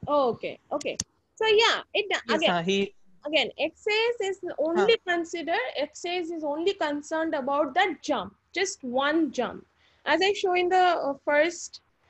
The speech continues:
Speaker 1: okay, let me end my show and go to the first slide.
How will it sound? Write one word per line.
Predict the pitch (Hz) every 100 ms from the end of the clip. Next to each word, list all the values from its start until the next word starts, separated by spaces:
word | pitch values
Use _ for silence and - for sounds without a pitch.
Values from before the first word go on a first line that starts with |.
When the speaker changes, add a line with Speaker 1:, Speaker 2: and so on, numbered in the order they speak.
| _ -
Speaker 1:
okay, | 240
let | 240 254
me | 311 -
end | 254 240 247
my | 277
show | 285 - 226 - -
and | 285 247
go | 247 240
to | 254
the | 240 240 -
first | 214 214 - - -
slide. | 196 185 320